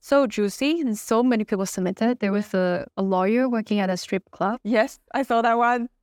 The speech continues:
Speaker 2: I was shocked. <laughs> I can't find it anymore, but wow. <laughs>
Speaker 1: Yeah. So many.
Speaker 2: Yes.
Speaker 1: So, so, so many. People who breed the fish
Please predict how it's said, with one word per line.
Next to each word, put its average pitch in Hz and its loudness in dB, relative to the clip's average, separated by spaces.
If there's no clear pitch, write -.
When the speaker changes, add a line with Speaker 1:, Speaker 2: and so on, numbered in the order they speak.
Speaker 2:
I 202 0
was 233 -2
shocked. 240 0
<laughs> - -20
I 320 0
can't 262 2
find 226 2
it 226 0
anymore, 226 0
but 196 2
wow. 202 2
<laughs> - -20
Speaker 1:
Yeah. 262 0
So 381 4
many. 208 -2
Speaker 2:
Yes. 311 2
Speaker 1:
So, 302 4
so, 269 0
so 220 0
many. 175 -2
People 254 2
who 240 2
breed 220 0
the 202 -2
fish - -2